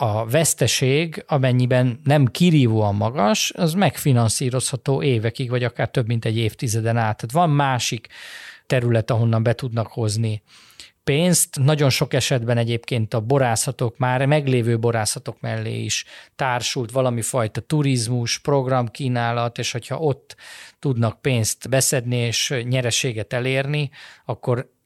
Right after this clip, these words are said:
azzal meg tudják finanszírozni a borászat veszteségeit is. Tehát rengeteg olyan szereplő jelent meg a piacon mondjuk az elmúlt tíz-tizenöt évben, akiknek igazából a nyereségesség az valahol másodlagos szempont,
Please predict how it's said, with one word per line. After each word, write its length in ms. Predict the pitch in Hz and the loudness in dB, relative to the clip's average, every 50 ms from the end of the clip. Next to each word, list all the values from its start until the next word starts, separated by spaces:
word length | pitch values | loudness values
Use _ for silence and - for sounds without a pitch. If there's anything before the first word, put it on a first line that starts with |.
| _ _ | _ _
azzal 260 | - 135 113 127 127 | -4 -2 0 0 2
meg 180 | 127 131 123 - | 2 0 0 -2
tudják 300 | - 135 113 117 110 - | -4 -4 -2 -2 -2 -2
finanszírozni 760 | - 147 127 117 110 107 - - 131 120 120 117 107 120 117 | -4 -4 -2 -2 -2 -2 -2 -2 -2 -2 -2 -2 -2 -2 -2
a 40 | 113 | 0
borászat 500 | 117 120 113 113 110 110 - 135 120 - | 0 0 0 0 0 -2 -2 -6 -6 -6
veszteségeit 880 | 123 113 101 - - - 131 - - 139 120 117 127 127 123 120 - - | -6 -4 -4 -6 -6 -6 -6 -4 -4 -6 -8 -8 -8 -8 -8 -8 -8 -6
is. 160 | 139 117 - | -6 -6 -4
Tehát 200 | - 135 117 - | -4 -4 -2 0
rengeteg 440 | 156 180 175 160 139 120 - 127 139 | 0 2 2 0 0 0 -2 0 2
olyan 180 | 139 131 123 | 2 2 2
szereplő 640 | 113 - - 131 117 117 110 - - 120 117 113 110 - | 2 0 0 0 0 -2 -4 -4 -6 -6 -4 -4 -6 -6
jelent 360 | 117 117 123 120 120 110 107 | -6 -4 -4 -2 -2 -4 -4
meg 180 | 110 120 110 117 | -4 -6 -6 -6
a 40 | 110 | -8
piacon 460 | - - 127 117 107 - - 135 117 | -6 -6 -6 -4 -4 -4 -4 -4 -4
mondjuk 280 | 113 113 110 110 - | -4 -4 -6 -6 -6
az 120 | 127 107 123 | -4 -2 0
elmúlt 360 | 127 123 117 117 113 110 - | 0 0 0 -2 -4 -4 -6
tíz-tizenöt 720 | - 135 120 107 - - 147 117 123 117 113 104 101 - | -8 -8 -8 -8 -8 -8 -6 -4 -4 -4 -4 -6 -6 -8
évben, 520 | - 117 120 127 135 156 190 196 190 190 185 - - - - - - - | -8 -6 -6 -6 -4 -4 -2 -2 -2 -4 -6 -12 -18 -20 -20 -20 -20 -10
akiknek 360 | - 127 117 - 160 127 123 131 | -8 -8 -8 -6 -4 -2 -2 -2
igazából 480 | 151 151 143 117 127 123 120 131 123 | 0 0 0 2 2 0 0 0 0
a 40 | 120 | 0
nyereségesség 880 | 123 131 131 120 107 - - - 127 117 127 113 - - - 127 113 120 | 0 0 0 0 -2 -2 -2 -4 -4 -2 -2 -2 -2 -2 -2 -2 -2 -4
az 120 | 113 110 | -2 0
valahol 320 | 131 135 127 113 113 113 | 0 2 2 2 2 2
másodlagos 720 | 113 117 117 110 104 - - - 113 107 110 107 110 107 104 | 2 2 2 0 0 -2 -4 -4 -4 -4 -4 -4 -4 -2 -2
szempont, 680 | - - - 113 117 117 - - 185 196 208 196 - | -2 -2 -2 -2 -4 -4 -4 -4 -4 -4 -4 -6 -10